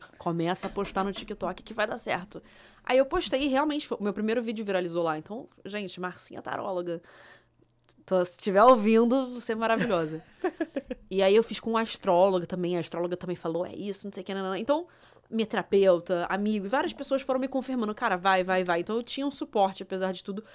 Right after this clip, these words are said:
Então a minha intuição tava que, tipo, "Beleza, vai rolar." Ah, então agora, assim, no meio digital, eu, eu tô feliz e, tipo, tô realizada. Eu acho que não teve nenhum momento que eu falei assim, "Ah, que merda." Eu acho que tem momentos que você fica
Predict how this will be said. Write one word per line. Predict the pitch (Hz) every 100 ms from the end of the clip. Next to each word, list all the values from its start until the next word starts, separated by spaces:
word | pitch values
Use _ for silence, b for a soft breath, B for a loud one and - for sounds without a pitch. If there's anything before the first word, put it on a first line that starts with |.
| B B
Então | 208 233
a |
minha | 240
intuição | 247 262 247 254
tava | 262 240 247 285
que, | 302
tipo, | - - 220
"Beleza, | 240 233 170
vai | 170
rolar." | 175 220 170 151 B B B B B -
Ah, | 233
então | 262 370
agora, | 320 339
assim, | 359 226
no | 196
meio | 240 262 247
digital, | 196 196 220 247 220 175 156
eu, | 202 -
eu | - 202
tô | 202 247 -
feliz | 269 247 226 254
e, | 269 269
tipo, | 262 - - 254 254 226 226 _
tô | 208 196
realizada. | 220 214 226 190 170 185
Eu | 170
acho | 170 -
que | - 185
não | 190
teve | 185 202
nenhum | 208 214
momento | 240 226
que |
eu | 214
falei | 220
assim, | -
"Ah, | 202
que | 190
merda." | 220 165 170
Eu |
acho | 190 196
que |
tem | -
momentos | 254 254 247
que | -
você | 269 277
fica | - 262 277